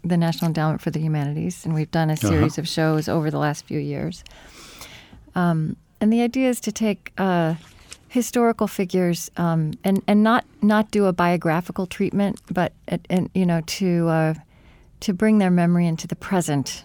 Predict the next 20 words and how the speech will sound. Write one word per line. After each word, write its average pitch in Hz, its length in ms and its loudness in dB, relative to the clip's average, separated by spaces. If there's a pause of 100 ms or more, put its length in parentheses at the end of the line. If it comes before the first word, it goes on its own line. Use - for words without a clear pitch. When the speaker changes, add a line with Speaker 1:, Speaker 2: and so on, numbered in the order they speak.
(120)
Speaker 1:
to 160 640 -2 (120)
explore, 160 840 0 (180)
um, 147 440 0 (1400)
you 196 100 2
know, 175 120 2
what 185 180 0
their 175 140 2
legacy 165 440 0
and 160 100 2
ideas 156 580 -2
might 170 300 0
mean 160 300 0
and 151 140 0
how 156 160 0
they 156 100 -2
might 151 240 -2
resonate 156 420 -2
in 151 140 0
lives 147 320 -4
today. 143 400 -4